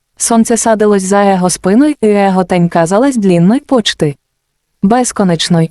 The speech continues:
Снайпери довго стояли, молча глядя йому влед. В їх серцях не було більше тої усталості, з котрої началися ті дні.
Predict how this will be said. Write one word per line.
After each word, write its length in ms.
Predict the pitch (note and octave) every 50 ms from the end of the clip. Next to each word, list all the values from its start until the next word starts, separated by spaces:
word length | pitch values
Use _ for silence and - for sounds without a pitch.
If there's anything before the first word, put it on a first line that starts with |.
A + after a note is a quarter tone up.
| _ _ _
Снайпери 580 | - - - A3 G#3+ G#3 G3+ - G#3+ G#3 G#3 G3+
довго 360 | F#3 G3+ G3 F#3+ F3 F3+ F3+
стояли, 540 | - - - E3+ E3 E3 F3 A3 C#4+ D#4 D4
молча 420 | - A3 G#3 G3+ F#3+ F3 - F#3 F3
глядя 520 | D#3+ E3 E3+ E3+ F3+ G3 B3+ C#4+ C#4 B3
йому 200 | G3 F3+ F#3 G3+
влед. 340 | A3 A#3 A#3+ A3 F3 D3+ C#3+ _ _ _ _ _ _ _
В 120 | G3+ G#3 G#3
їх 160 | A3+ A3 -
серцях 520 | - B3+ A#3 A3 G3+ _ - G#3+ G3+ -
не 120 | G#3+ G#3 G3
було 260 | G3+ G3+ G3+ G3 F#3+
більше 360 | F3+ G3 F#3+ F3+ - - F3+
тої 240 | F3 F3+ F3 E3+ D#3+
усталості, 680 | D#3+ E3 D#3+ - - A3 B3+ C4+ - - - D4+ C#4+ -
з 160 | A3+ G3+ -
котрої 440 | - G#3+ G3 F#3 - F3+ F3+ E3+ E3
началися 680 | E3 E3 F3 F#3+ - C#4 C#4+ D4+ D4+ - - G3+ F3
ті 140 | E3 - G#3
дні. 300 | G#3 A#3 B3 G#3 D#3+